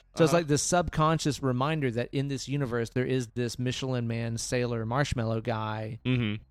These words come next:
Speaker 1: So then when he shows up, you're not entirely like, "What the fuck is this now?"
Speaker 2: <laughs>
Speaker 1: You're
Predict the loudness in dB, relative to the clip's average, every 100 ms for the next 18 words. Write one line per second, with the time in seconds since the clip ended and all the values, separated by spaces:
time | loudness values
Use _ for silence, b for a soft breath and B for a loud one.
0 | -2 4 6 6 4 4 4 6 6 4
1 | 2 2 6 6 6 4 2 4 4 4
2 | 0 -4 -6 -6 -2 -4 -2 -4 -2 -2
3 | 2 0 0 -2 -4 -4 -6 0 0 2
4 | 2